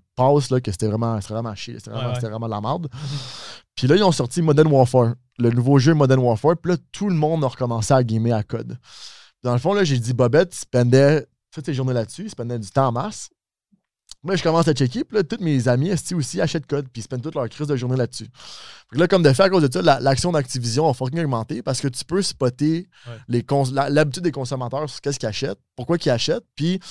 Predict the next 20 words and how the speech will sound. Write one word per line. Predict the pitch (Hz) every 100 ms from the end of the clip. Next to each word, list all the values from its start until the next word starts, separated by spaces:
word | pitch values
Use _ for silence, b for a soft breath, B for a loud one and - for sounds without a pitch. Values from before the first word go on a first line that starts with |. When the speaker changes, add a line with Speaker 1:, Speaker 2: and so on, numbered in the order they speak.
| B -
Speaker 1:
souvent, | 131 123 151
quand | 151
un | 135
cons-, | 123 131 123 117
quand | 123
un | 113
consommateur | 117 117 127 120 151 143 110
rachète | 127 123 160
ou | 123
spend | - 151 135
du | -
temps | 143
sur | 131
la | 117
plateforme, | 123 110 131 156 170 B B B
l'action | 120 139 127 156 160
va | 117 131 123
augmenter | 123 117 135
énormément. | 120 107 104 104 131
Speaker 2:
Mhm. | 123